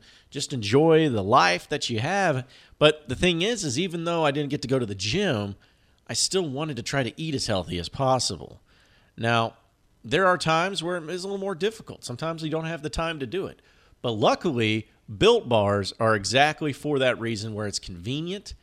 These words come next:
it's healthy, and it's easy. And it's quick. And that's what I needed. I was on, I was going on the lake, had to put it in my coolers. I'm like, "Hey, what's better way than to just pop out a Built Bar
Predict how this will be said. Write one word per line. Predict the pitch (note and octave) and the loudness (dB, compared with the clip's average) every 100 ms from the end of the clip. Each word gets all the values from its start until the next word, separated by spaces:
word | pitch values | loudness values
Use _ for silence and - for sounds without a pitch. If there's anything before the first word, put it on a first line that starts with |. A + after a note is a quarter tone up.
| _ - | _ -10
it's | - - | -8 -6
healthy, | - C3+ D3+ F3 F#3 - _ | 0 0 0 -4 -6 -12 _
and | G2+ F#2 | -14 -12
it's | - - | -14 -14
easy. | D3+ C#3+ - A1 - _ _ _ - | -10 -8 -8 -10 -18 _ _ _ -12
And | A#2+ | -10
it's | C3 | -8
quick. | - A#3 A3+ - - _ _ - | 0 0 0 -8 -20 _ _ -12
And | A#2+ | -6
that's | E3+ F#3 | -4 -2
what | G3+ | 0
I | F#3+ | 0
needed. | F#3+ A3+ F3+ - - _ - | -2 -4 -6 -8 -14 _ 0
I | E3+ | 2
was | G#3+ | 4
on, | F#3+ F#3 | 2 -2
I | |
was | G3 | -2
going | F#3+ C#3+ | -2 0
on | C3+ A2 | 0 -2
the | |
lake, | F#2+ D#3+ A3 A3 - - _ - | 0 4 4 2 -8 -12 _ -8
had | A2 | -8
to | |
put | - B2+ | -6 -6
it | A2 | -6
in | |
my | F#2+ E2 | -8 -8
coolers. | F#3 A#3 A3+ G3 | -4 -2 -4 -4
I'm | D#3 | -6
like, | C3+ | -2
"Hey, | G#3 | -2
what's | C#3+ G3 | -2 -4
better | - F#3 E3+ | 0 0 0
way | G3+ A#3 G#3 G3 - - _ | 0 2 2 0 -8 -20 _
than | C3+ C#3+ | -6 -2
to | C3+ | -2
just | D#3+ - | -2 -4
pop | - E3+ F3 | 0 2 4
out | F3 - | 4 2
a | |
Built | A#2 G#3 F#3+ | 2 2 4
Bar | C3+ C#3 F#3+ | 6 6 4